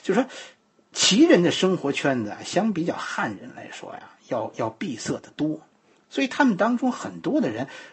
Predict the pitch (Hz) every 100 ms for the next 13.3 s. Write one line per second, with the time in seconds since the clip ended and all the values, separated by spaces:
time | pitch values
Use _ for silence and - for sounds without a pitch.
0 | _ - - - - - 147 - _ _
1 | _ _ _ _ _ - 320 - 359 117
2 | - 208 - - 95 107 - 269 254 277
3 | 107 101 95 - - 151 110 - - -
4 | - 277 330 - 180 247 285 226 294 285
5 | 302 165 117 123 - - 170 285 - -
6 | 143 196 202 - 135 131 110 - 277 294
7 | 147 185 165 170 - - - _ _ _
8 | - 254 - 330 226 - 381 330 - 170
9 | 123 120 - - _ _ _ - 339 349
10 | 185 240 170 175 220 - 349 240 156 160
11 | 185 120 117 - - - 165 165 139 151
12 | 135 120 160 131 107 135 120 127 - 127
13 | 113 117